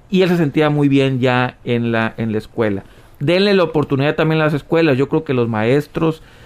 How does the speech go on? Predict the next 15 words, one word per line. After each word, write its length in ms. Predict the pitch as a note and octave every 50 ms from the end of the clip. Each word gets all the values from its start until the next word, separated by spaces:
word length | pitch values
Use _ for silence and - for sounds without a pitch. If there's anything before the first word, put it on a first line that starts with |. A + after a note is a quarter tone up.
| - - - - - -
eh, 240 | - A#2+ A#2+ A#2+ A#2
los 240 | A#2 A#2+ A#2 A2+ G#2
directivos 560 | A#2+ A#2+ A#2 A2+ - - D3 D#3 E3 D#3+ E3+
de 80 | D3+ C3+
las 120 | B2 A#2
escuelas 460 | A#2+ A#2 - - C#3 C#3+ D3+ D#3 D3+ -
están 260 | - C#3+ - - B2+
haciendo 260 | C3 B2+ C#3 C3+ C3+
un 100 | C#3 C#3
esfuerzo 600 | C#3 B2+ - - C#3+ C#3+ D3 C3+ B2 - B2+ G#2+
por 240 | F2 - A#2 A#2 A2+
darles 400 | G#2+ A2+ A#2 A#2+ B2 B2 A#2+ A#2+
un 100 | B2 A2+
lugar 240 | A2 A2 A2 A2 G2+
seguro 480 | - - G#2+ G2+ G#2 A2 A2+ A#2+ A2+